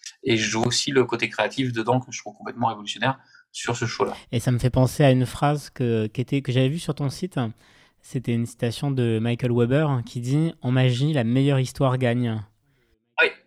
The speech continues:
Speaker 1: oui, c'est, euh, c'est une, il a beaucoup de, des Web-, Weberismes, il appelle ça. Donc il en a plein, hein,
Speaker 2: <laughs>
Speaker 1: euh,
Speaker 2: Des Weberismes.
Speaker 1: une, une que j'ai,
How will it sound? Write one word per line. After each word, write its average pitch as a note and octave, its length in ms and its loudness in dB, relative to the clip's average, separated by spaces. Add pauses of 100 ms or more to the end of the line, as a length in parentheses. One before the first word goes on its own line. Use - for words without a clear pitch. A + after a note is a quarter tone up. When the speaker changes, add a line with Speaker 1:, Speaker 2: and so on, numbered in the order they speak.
(680)
Speaker 1:
oui, C#3 200 4 (120)
c'est, - 260 0
euh, A2 440 0
c'est - 320 0 (120)
une, A#2+ 160 2 (140)
il A2+ 80 2
a A#2 60 4
beaucoup A#2+ 260 2
de, A2 380 2 (340)
des A2+ 140 4
Web-, C3 320 4
Weberismes, D3 920 4
il - 100 2
appelle G#2 220 4
ça. - 240 -2 (520)
Donc B2 160 -8
il G#2+ 120 0
en G#2 100 4
a G#2 60 4
plein, E3 300 6
hein, C#3 340 6
Speaker 2:
<laughs> G#2 40 2
Speaker 1:
euh, G#2+ 400 4 (880)
Speaker 2:
Des C3 80 4
Weberismes. B2+ 640 2
Speaker 1:
une, C3 200 6
une D#3+ 160 0
que - 140 2
j'ai, C3+ 240 2